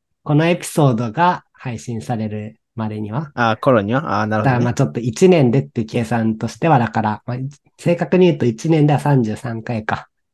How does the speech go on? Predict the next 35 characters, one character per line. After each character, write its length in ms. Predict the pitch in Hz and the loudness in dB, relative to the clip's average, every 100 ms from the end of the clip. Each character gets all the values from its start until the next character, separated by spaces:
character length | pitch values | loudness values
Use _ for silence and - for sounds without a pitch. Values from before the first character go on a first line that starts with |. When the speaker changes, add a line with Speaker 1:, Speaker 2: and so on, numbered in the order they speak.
| _ _ _ _ _ _ _ _ _ - _ - | _ _ _ _ _ _ _ _ _ -20 _ -6
Speaker 2:
う 60 | 120 | -4
ん。 360 | 104 95 95 - | -2 -4 -12 -14
Speaker 1:
う 80 | 110 | -12
ん。 160 | 101 101 _ _ _ _ _ _ - | -12 -12 _ _ _ _ _ _ -10
ぐ 100 | 98 | -8
ら 140 | 95 | -8
い 60 | 95 | -12
で 100 | - | -20
す 180 | - | -12
ね。 160 | - - _ _ _ _ _ _ _ _ _ | -10 -10 _ _ _ _ _ _ _ _ _
ど 120 | 160 | 2
う 40 | 127 | 2
で 80 | |
す 160 | 113 156 | 0 -4
か？ 80 | 165 | -4
Speaker 2:
い 20 | |
や、 60 | 107 | 4
続 160 | 180 | 6
く 60 | 156 | 6
も 80 | 139 | 4
Speaker 1:
総 80 | |
括 180 | 113 - | 0 -2
し 140 | - - | -10 -6
て 420 | 117 117 113 113 | -4 -2 -4 -6
ほ 100 | - | -6
し 320 | 117 - 113 _ - | -6 -6 -12 _ -20
い。 40 | - | -10
Speaker 2:
う 40 | |
ん。 220 | 123 110 - _ _ _ _ _ _ | -8 -8 -14 _ _ _ _ _ _
総 200 | - - - 214 240 180 | -8 -6 2 4 4 4
括？ 360 | 143 127 113 - | 2 0 -4 -6
一 200 | 135 165 | -2 0
年 180 | 170 | 0
間 340 | 139 107 101 92 - _ _ _ _ | 2 -2 -2 -6 -18 _ _ _ _
の？ 300 | 104 90 131 | -8 -6 -6